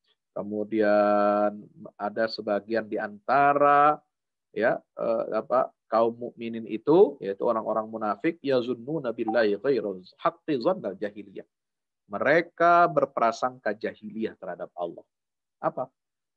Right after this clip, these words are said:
Eh, buruk sangka kepada Allah. Buruk sangka kepada Allah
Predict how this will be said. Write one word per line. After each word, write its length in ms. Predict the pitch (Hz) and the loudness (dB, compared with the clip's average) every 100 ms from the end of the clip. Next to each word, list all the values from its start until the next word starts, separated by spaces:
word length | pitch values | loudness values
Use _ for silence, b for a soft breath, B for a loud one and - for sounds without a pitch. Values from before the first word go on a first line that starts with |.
| _ _ _ - | _ _ _ -14
Eh, 280 | - 98 98 | -8 -8 -8
buruk 320 | 123 131 - | -6 -6 -6
sangka 320 | 117 117 113 | -8 -6 -4
kepada 320 | 107 110 104 - | -4 -4 -4 -2
Allah. 320 | 123 113 - _ _ _ _ _ | -4 -6 -10 _ _ _ _ _
Buruk 240 | _ 117 113 | _ -10 -8
sangka 320 | 110 101 101 | -6 -8 -8
kepada 320 | 92 - 87 | -8 -8 -6
Allah 240 | 87 117 | -6 -6